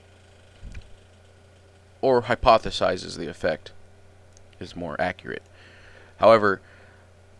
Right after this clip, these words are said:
it is very important to know that both are very important to science.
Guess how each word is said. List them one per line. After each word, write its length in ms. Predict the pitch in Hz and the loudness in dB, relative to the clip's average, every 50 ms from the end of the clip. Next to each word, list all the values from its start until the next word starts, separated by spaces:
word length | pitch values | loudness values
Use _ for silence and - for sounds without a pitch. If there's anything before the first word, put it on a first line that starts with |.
| - - - - - - - - - - - - - - - - - - - - - - - - - - - - - - - - - - - - - - | -20 -20 -20 -20 -20 -20 -20 -20 -20 -20 -20 -20 -20 -20 -20 -20 -20 -20 -20 -20 -20 -20 -20 -20 -20 -20 -20 -20 -20 -20 -20 -20 -20 -20 -20 -20 -6 0
it 80 | 127 | 0
is 200 | 131 127 117 98 | 2 2 0 -2
very 360 | - 107 135 139 135 135 135 131 | -2 2 4 4 6 4 4 0
important 560 | 123 120 - - 135 127 110 95 85 - - | -4 -6 -4 -2 -2 -2 -2 -4 -8 -10 -12
to 100 | - - | -10 -4
know 360 | 117 113 107 98 92 92 - - - - - - - - - - - - - - | 0 0 2 2 0 -2 -6 -10 -16 -20 -20 -20 -20 -20 -20 -20 -20 -20 -14 -4
that 240 | 117 120 - 101 - | -2 -2 -2 2 4
both 480 | 127 123 123 127 - - - - - - - - - - - - - - - | 4 6 6 4 0 -4 -10 -14 -10 -10 -8 -10 -10 -12 -16 -18 -12 -6 -4
are 80 | 113 | -4
very 340 | 104 98 113 113 113 113 107 | 0 4 4 6 6 4 2
important 460 | 101 95 - 98 92 87 87 87 87 - - - - - - - - - - - - | 0 -4 -6 -6 -6 -6 -6 -10 -12 -16 -18 -20 -20 -18 -20 -20 -20 -20 -20 -18 -12
to 300 | - 120 107 95 90 85 | -8 -6 -6 -6 -8 -8
science. 520 | - - 160 175 127 76 - - - - | -6 -2 -2 -2 -2 -4 -6 -10 -16 -20